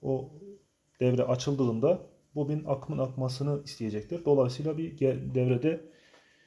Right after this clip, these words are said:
istenmeyen yüksek bir gerilim ortaya çıkacaktır. Şimdi, e, buradaki devrede ben devreyi şuradaki adaptörle besliyorum. Şuradaki işte filtre devresinden geçirdikten sonra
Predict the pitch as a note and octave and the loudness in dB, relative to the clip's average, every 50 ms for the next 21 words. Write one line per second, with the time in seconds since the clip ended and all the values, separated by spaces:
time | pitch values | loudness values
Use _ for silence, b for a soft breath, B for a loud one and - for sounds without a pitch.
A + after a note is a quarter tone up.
0 | B B B - C#3+ - - E3+ D3+ C#3 D#3 F#3 E3+ C#3+ - - E3+ - - C#3 | B B B -14 -10 -4 -2 0 0 0 0 -2 -2 -4 -4 -6 -8 -6 -6 0
1 | C3 C#3 C#3 C#3+ D#3 E3 E3 C#3+ C#3 C#3 - F#3 F#3+ F#3 - - D3 D3+ C#3+ C#3+ | 0 2 2 2 -2 -4 -2 -2 -4 -2 0 -2 -2 -2 -2 -2 0 0 0 -2
2 | - - - - - - _ _ _ _ - - _ _ _ - - B B B | -2 -6 -8 -8 -12 -16 _ _ _ _ -20 -20 _ _ _ -12 -12 B B B
3 | B B B B B B B B B B B _ _ - - E3 F3 F3 G3 G3 | B B B B B B B B B B B _ _ -10 -4 -2 2 6 6 6
4 | F#3+ F3 C#3+ C#3 C#3 C#3 C#3 C#3 C3+ C#3+ D3 E3 F3+ F3+ F3+ G3 D#3 E3+ E3 E3 | 6 4 2 0 0 0 0 -2 -2 -2 0 2 2 2 2 0 -2 -2 0 2
5 | F3 E3+ F3 F#3 F3+ F#3 F#3 F#3 D#3 D3+ D#3 D#3 D3+ D#3+ D#3+ F3 F#3 F3+ F3 F3+ | 0 2 2 0 0 -2 -4 -2 0 0 0 2 2 0 0 0 0 0 0 -2
6 | - - _ _ _ _ _ _ _ _ _ _ _ _ _ - - E3 E3 D#3+ | -6 -14 _ _ _ _ _ _ _ _ _ _ _ _ _ -12 -6 -2 0 2
7 | D3+ D3+ D3 D3+ F3+ F3 - D3 C3 D3 C#3+ C#3+ - E3 D#3+ D#3 D3 B2 A2 G#2+ | 2 0 0 2 0 0 0 0 0 0 -2 -2 -2 -2 0 2 2 0 0 -2
8 | - - _ _ _ _ _ _ _ _ _ _ - A#2+ A#2 - - - A2+ A2+ | -8 -14 _ _ _ _ _ _ _ _ _ _ -2 -2 -2 -2 -4 -4 -2 -2
9 | A#2+ E3+ F3+ - - - - - - - - C3 B2 A2+ A2+ - - C3 B2+ - | -2 -2 -4 -6 -10 -18 -20 -20 -14 -10 -6 -4 -2 -2 -2 -4 -6 -8 -6 -6
10 | A#2+ B2 - B2 - C3 A#2+ A2+ A2+ A2 A2 A2+ G#2+ - - B2 A#2+ A#2 A2+ A#2 | -4 -4 -4 -2 -2 0 0 0 0 0 -2 -4 -6 -4 -4 -4 -2 -2 -4 -6
11 | A2 - A#2+ A2 A2 G#2+ - A#2+ A2+ G#2+ - - A2+ A2+ C#3 F3+ G3+ | -6 -6 -6 -6 -6 -8 -8 -10 -10 -10 -8 -8 -4 -4 -2 -4 -4